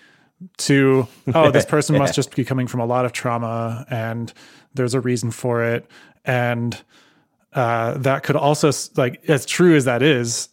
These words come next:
Speaker 1: can also be limiting if it doesn't integrate other perspectives, including our own needs.
Speaker 2: Correct. That, yeah, absolutely. That's right. So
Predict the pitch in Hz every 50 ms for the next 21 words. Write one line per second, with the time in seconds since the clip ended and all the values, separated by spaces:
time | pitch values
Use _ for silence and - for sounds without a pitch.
0 | _ - - 147 135 131 135 135 - 147 123 131 127 127 127 131 120 123 123 123
1 | 120 110 135 117 - 127 113 127 123 - 143 135 131 120 131 131 120 120 - _
2 | _ _ _ _ _ - 165 156 156 143 147 135 - - 135 120 - 131 120 107
3 | 123 123 117 - 135 123 120 120 120 117 117 117 123 131 131 127 123 120 117 117
4 | 127 135 123 - 123 - - - - _ _ _ _ _ _ _ _ - - 127
5 | 107 78 - - - - - - - - 120 117 - - 143 131 87 131 135 127
6 | - - 143 131 127 120 80 76 80 85 90 113 113 - - 95 82 76 - -
7 | - - 113 107 104 101 98 98 98 -